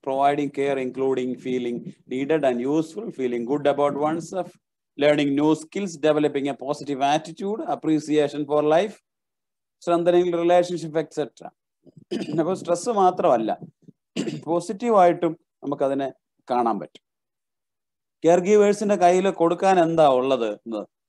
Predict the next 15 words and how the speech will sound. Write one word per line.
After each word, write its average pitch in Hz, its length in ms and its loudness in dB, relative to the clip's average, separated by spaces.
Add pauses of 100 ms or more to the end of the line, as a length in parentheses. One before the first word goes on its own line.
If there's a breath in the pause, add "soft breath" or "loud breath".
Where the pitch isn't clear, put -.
(200)
നമ്മൾ, 131 220 -4
ഞാൻ 123 180 0
ചിന്തിച്ചിട്ടുണ്ട് 104 480 -6
എപ്പോഴും. 82 360 -14
കൊടുക്കാൻ 143 380 0
എന്താ 117 300 -2
ഉള്ളത്? 90 400 -4
ഒരു 113 80 -12
ഡിമെൻഷ്യ 135 640 -6 (260 soft breath)
ഉള്ള 127 160 0
ഒരാളെ 120 460 2
സംബന്ധിച്ച് 117 520 -6
അയാൾക്ക് 113 520 -8 (100)
കൊടുക്കാൻ, 123 500 -2
നമുക്കൊരു 117 380 -4